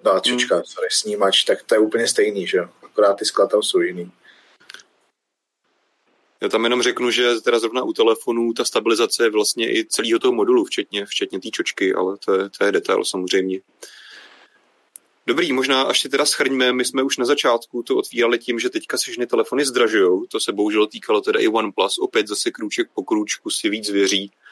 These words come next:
Speaker 2: A teda u toho Pročka ta, dejme tomu, méně vybavená varianta s, s osmi gigabajtama ram a sto dvacet osm gigabajtů interní, interního úložiště by měla stát, nebo na vyloženě e-shopu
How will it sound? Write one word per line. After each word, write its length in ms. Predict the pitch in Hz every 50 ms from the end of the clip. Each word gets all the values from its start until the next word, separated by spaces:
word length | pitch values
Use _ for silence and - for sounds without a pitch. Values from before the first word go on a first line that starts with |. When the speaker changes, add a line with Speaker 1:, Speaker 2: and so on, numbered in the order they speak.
| - - - - - - - - _ _ _ -
Speaker 2:
A 400 | - 95 95 95 95 95 95 98
teda 240 | 92 101 98 101 104
u 80 | 101 101
toho 220 | - 104 104 113
Pročka 580 | 110 - - 110 101 98 - - - 110 107 104
ta, 400 | - - 107 104 101 101 98 95 - _ _
dejme 300 | _ - 104 101 101 104
tomu, 140 | 98 107 110 107
méně 260 | 107 107 107 117 110
vybavená 420 | 110 107 104 101 104 107 110 113
varianta 520 | 107 104 101 101 98 101 98 - 113 110 -
s, 340 | - - - - _ -
s 40 | - -
osmi 240 | - - - 107 101
gigabajtama 600 | 107 104 101 104 107 104 98 - 104 107 107 104
ram 240 | 101 92 95 101 104
a 100 | - 104
sto 160 | 95 - - 104
dvacet 220 | 104 101 - -
osm 200 | - - - 107
gigabajtů 420 | 104 101 98 98 104 101 98 -
interní, 500 | - 101 98 107 101 104 110 113 113 - - - - - - _
interního 460 | 113 107 104 120 110 113 117 113 -
úložiště 560 | - 190 208 196 - 101 - - - 151 156 151 - - - - - - - - - - - _ _
by 120 | - 110
měla 280 | 113 117 120 113 117 113
stát, 380 | 113 - - 123 113 110 110 -
nebo 200 | 110 104 113 110
na 380 | 107 104 104 101 101 101 101 98 90 - -
vyloženě 360 | 104 107 110 107 110 117 117 -
e-shopu 400 | 104 104 - - 117 - -